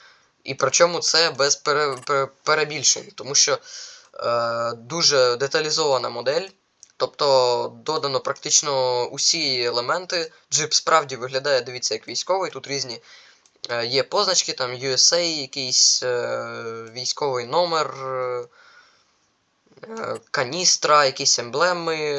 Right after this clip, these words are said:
якоїсь дивізії, мабуть, чи щось таке. Е, блін, круто, навіть лопата тут з сокирою прикріплена. Коротше, справді джип виглядає так, наче, е, зійшов з екрану фільму якогось, е, не знаю, Ф'юрі або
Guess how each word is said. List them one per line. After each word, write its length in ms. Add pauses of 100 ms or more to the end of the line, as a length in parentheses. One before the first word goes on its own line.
(160)
якоїсь 300
дивізії, 460
мабуть, 340
чи 280
щось 220
таке. 340 (800)
Е, 280
блін, 480
круто, 300
навіть 280
лопата 440
тут 220
з 20
сокирою 680
прикріплена. 760
Коротше, 600
справді 680
джип 280
виглядає 440
так, 300
наче, 380 (480)
е, 260
зійшов 540
з 280
екрану 680
фільму 400
якогось, 600
е, 260
не 80
знаю, 240
Ф'юрі 520
або 680